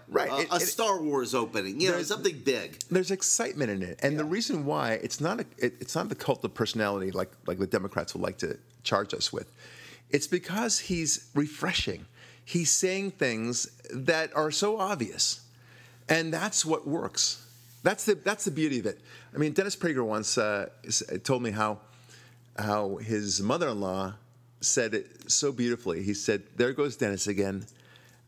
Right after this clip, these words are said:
Speaker 1: uh, saying something so obvious I never even thought about it."
Speaker 2: Yeah.
Speaker 1: Right? So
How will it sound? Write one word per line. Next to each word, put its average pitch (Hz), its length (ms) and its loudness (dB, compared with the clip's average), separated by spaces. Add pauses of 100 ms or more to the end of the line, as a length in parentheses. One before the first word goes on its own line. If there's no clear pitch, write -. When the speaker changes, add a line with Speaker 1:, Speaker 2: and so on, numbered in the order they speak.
Speaker 1:
uh, 107 100 2
saying 127 300 0
something 123 340 0
so 135 280 2
obvious 107 420 0
I 104 80 2
never 101 200 2
even 101 220 -2
thought 95 240 2
about - 240 -4
it." - 80 -6 (240)
Speaker 2:
Yeah. 147 240 -2 (100)
Speaker 1:
Right? 127 220 2 (340)
So 156 420 2